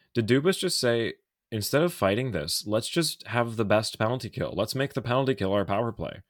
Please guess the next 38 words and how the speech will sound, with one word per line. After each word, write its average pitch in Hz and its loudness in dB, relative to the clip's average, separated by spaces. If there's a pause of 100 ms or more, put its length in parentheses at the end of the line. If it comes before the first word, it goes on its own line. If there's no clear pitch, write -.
If 98 -6
we're 101 4
never 95 2
gonna 98 2
get 95 0
power 90 0
plays 78 -8
anymore 80 -6
because 87 -2
we 85 -4
have 85 -4
the 85 -6
best 85 -4
one 87 -4
in 82 -6
the 80 -6
league, 85 -4
they're 87 -4
just 85 -6
gonna 87 -6
say, 80 -6
'No, 87 -2
you're 85 -8
not 85 -4
allowed.'" 90 -4 (600)
Fine. 98 4 (640)
We'll 113 2
score 139 2
on 151 0
the 156 -2
sh-, - -18 (100)
shorthanded 143 0
every 113 2
time. 98 -2 (400)
Between 92 -2
Mikheyev 131 4
and 85 -2
Marner 113 2